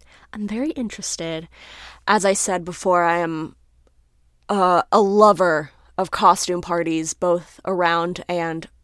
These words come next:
far removed from Halloween. It could be any time of year, and I would be down.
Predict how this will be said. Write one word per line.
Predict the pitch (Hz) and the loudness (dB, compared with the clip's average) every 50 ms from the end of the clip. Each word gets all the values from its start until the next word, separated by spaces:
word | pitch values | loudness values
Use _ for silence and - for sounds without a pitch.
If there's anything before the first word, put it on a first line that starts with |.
| _ _ | _ _
far | - - - - 240 226 208 196 190 190 185 | -20 -14 -4 2 6 6 8 8 6 4 2
removed | 185 185 185 175 156 156 156 - | -2 -2 -4 -2 -4 -4 -4 -6
from | - 175 | -8 -10
Halloween. | 170 175 175 160 156 156 147 151 147 147 156 165 | -6 -4 -4 -4 -4 -4 -6 -6 -8 -8 -8 -10
It | 185 175 | -10 -12
could | - 175 | -10 -4
be | 185 180 | -4 -2
any | 156 175 170 165 | -2 -2 -4 -4
time | - 170 160 156 | -6 -8 -10 -10
of | 151 | -10
year, | 156 160 160 151 147 | -10 -8 -8 -8 -10
and | 160 - - 175 | -12 -12 -12 -12
I | 170 165 160 165 | -12 -12 -12 -12
would | 165 175 180 156 | -12 -12 -12 -10
be | 170 160 | -10 -10
down. | 156 156 156 151 151 156 | -10 -10 -12 -12 -14 -16